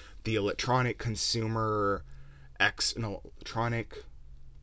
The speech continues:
what the hell, experience something, but what, I don't, I don't remember what E three stands for, but, um, bottom line,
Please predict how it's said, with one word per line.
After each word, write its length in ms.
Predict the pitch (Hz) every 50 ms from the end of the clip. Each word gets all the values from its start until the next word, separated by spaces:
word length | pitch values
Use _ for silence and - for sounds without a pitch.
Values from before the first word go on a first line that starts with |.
| - - -
what 120 | 120 -
the 80 | - 110
hell, 220 | 101 110 101 92
experience 1040 | - - - - 117 117 117 120 120 117 113 107 - - - - - - - - - -
something, 460 | - - 117 123 120 - 131 127 123
but 140 | 117 110 101
what, 100 | 113 107
I 100 | 101 120
don't, 300 | 117 113 113 101 90 - -
I 60 | - 98
don't 80 | 98
remember 320 | 98 98 98 95 90 87 87
what 80 | 78
E 80 | 80 85
three 200 | 85 - 87 82
stands 280 | - - 85 82 78 -
for, 160 | - 71 85
but, 280 | 85 110 107 101 - -
um, 420 | 104 98 92 85 78 78 76 71 - - - - - - - - - - - - - - - - - - - - - - - - - - - - -
bottom 460 | 120 101 - 151 175 208 180 143 120
line, 580 | 107 107 104 101 98 95 87 87 82 82 85